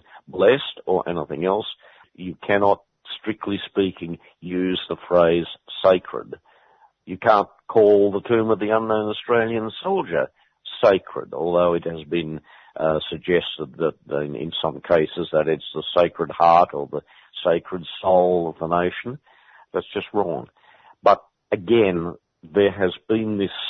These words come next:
switch, an upsurge in interest, whether that's come really and truly from the young people in Australia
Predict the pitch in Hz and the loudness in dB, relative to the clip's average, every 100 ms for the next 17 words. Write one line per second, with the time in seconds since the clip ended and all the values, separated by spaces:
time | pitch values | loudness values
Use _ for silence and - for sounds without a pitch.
0 | - 110 113 - - - - - - - | -6 -2 -2 -4 -10 -8 -10 -16 -20 -20
1 | _ - 104 139 - - - 120 113 113 | _ -2 2 2 0 -4 2 6 6 6
2 | 107 104 - - - 98 92 92 90 87 | 2 -8 -12 -12 -6 -4 -2 -4 -4 -4
3 | 85 85 85 - 127 120 170 196 - - | -6 -6 -8 -2 -2 -2 -4 -4 -8 -16
4 | - _ - - _ - 82 87 104 107 | -20 _ -20 -20 _ -20 -4 2 4 4
5 | 101 98 95 - - 107 101 101 98 95 | 2 2 2 -4 -4 -2 -2 -2 -6 -8
6 | 90 _ - 85 90 104 117 120 110 98 | -12 _ -16 -10 -2 2 4 4 2 0
7 | 90 - 95 87 90 90 - 95 90 87 | -2 -4 -2 0 0 -2 0 2 4 2
8 | 82 _ _ _ _ _ - 92 101 98 | -6 _ _ _ _ _ -16 -4 2 4
9 | 98 92 90 78 _ _ 110 92 - 85 | 4 4 -4 -8 _ _ -4 -2 -2 -4
10 | 82 - 92 87 82 82 82 - - 95 | -4 -2 -2 -2 -6 -6 -6 -6 -2 4
11 | 92 90 85 85 | 6 6 6 2